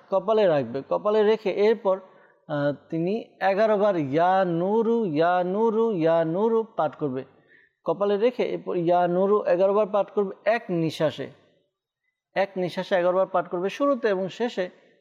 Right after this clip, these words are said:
দুরুদে পাক পাঠ করে এরপর উভয় হাতের আঙ্গুলগুলো একত্রিত করে আঙ্গুলের অগ্রভাগে ফুঁক দিবে। ফুঁক দিয়ে এরপর চোখে এবার মালিশ করে নেবে। এভাবে রেগুলার আমল করতে বলুন।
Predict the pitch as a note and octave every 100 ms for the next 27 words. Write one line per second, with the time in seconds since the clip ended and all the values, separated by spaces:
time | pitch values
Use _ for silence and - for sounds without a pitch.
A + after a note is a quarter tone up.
0 | _ D#3 E3+ G3 E3+ F#3 F3+ D#3 D3+ -
1 | G3 A#3 - F3 - - B3 A#3+ G3 -
2 | G3+ F#3+ A3 G3+ G3+ G#3+ - F3+ A3+ A3
3 | G3 F3+ F3 G#3 B3 A#3 A#3 F#3 F#3 -
4 | _ _ _ - F#3 G#3 A3+ A#3 - G3
5 | G3 A3 G#3 E3+ E3 E3 D3 C3 C3+ -
6 | _ _ _ _ _ - _ _ _ _
7 | _ - A3+ G#3 G#3+ D#3+ D#3+ D3 D3 A3+
8 | A#3 D#3+ D3+ C#3 C3 C3 - C#3 C3 B2+
9 | A#2+ - _ - _ _ E3+ F3 D3+ D3
10 | D#3 D3+ C3+ C#3+ D3+ F#3 F#3+ G3+ G#3+